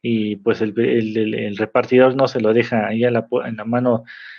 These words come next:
para que nada salga a la puerta, saque la mano y lo agarre, pues, se ve el, el, la, la situación de pánico que ella tiene, ¿no? Al abandonar su sitio seguro que es su casa, que finalmente es lo que trata este trastorno, ¿no? Y, pues, bueno,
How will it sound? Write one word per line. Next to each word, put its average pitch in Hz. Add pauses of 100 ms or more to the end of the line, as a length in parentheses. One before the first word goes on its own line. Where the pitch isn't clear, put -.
(140)
para 120
que 120
nada 135
salga 143
a 127
la 110
puerta, 127
saque 135
la 113
mano 120
y 117
lo 131
agarre, 147 (480)
pues, 135
se 143
ve 160
el, 131
el, 113
la, 113
la 110
situación 127
de 139
pánico 139
que 135
ella 135
tiene, 123
¿no? 120 (1080)
Al 110
abandonar 113
su 123
sitio 127
seguro 131
que 120
es 104
su 120
casa, - (1040)
que 123
finalmente 120
es 117
lo 110
que 113
trata 117
este 110
trastorno, 113
¿no? 123 (2000)
Y, 196
pues, 160
bueno, 135